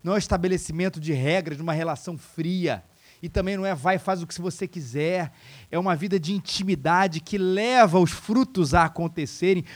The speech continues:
porque Ele conquistou meu coração, Ele transformou a minha vida. E é isso que Cristo faz de verdade.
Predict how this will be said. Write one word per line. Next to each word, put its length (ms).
porque 260
Ele 140
conquistou 760
meu 160
coração, 540
Ele 100
transformou 920
a 60
minha 240
vida. 280
E 120
é 80
isso 360
que 120
Cristo 480
faz 440
de 80
verdade. 500